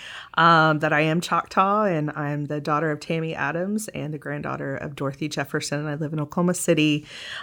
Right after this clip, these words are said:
I'm so pleased to be on this show and to be with you today. Um, I think it's super important that we, you know, in this time where we're talking about Indigenous people, we use these languages, um, because if we don't use them, we lose them.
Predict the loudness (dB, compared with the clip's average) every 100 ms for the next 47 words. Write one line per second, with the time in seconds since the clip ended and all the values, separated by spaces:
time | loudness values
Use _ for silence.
0 | 2 4 6 6 6 6 6 6 4 2
1 | 4 4 4 2 4 6 8 8 6 4
2 | 0 0 2 2 2 -2 0 2 4 6
3 | 6 4 2 -4 -14 -12 4 8 10 8
4 | 4 4 6 6 4 4 2 6 4 6
5 | 4 4 2 4 4 4 4 4 4 2
6 | 0 -2 -6 2 6 6 4 0 -8 2
7 | 8 10 10 10 6 6 6 6 2 0
8 | 4 4 4 4 2 2 0 0 -2 -2
9 | -4 -2 -2 0 2 4 4 2 0 0
10 | 0 -2 -2 -2 -4 -6 -12 -16 -14 -14
11 | -4 2 4 4 2 0 4 4 6 4
12 | 0 -2 -6 0 0 6 6 6 2 0
13 | 2 2 4 2 4 2 2 0 2 2